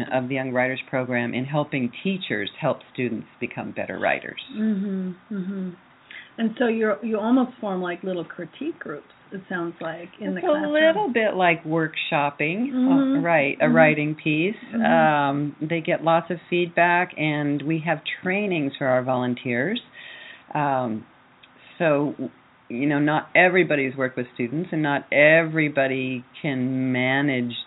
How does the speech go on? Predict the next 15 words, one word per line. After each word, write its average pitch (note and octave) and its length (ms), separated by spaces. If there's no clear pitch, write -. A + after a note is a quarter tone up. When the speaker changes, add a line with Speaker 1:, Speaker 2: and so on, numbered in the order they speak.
Speaker 1:
the B2+ 60
behavior C#3+ 440
issues C3 520
that A3+ 100
often F#4+ 360
come B2 240
up B2 200
when F3 120
you're C#3 120
working B2+ 280
with B2 180
small B2 200
groups A#2+ 220
of A2+ 140
students. D3+ 320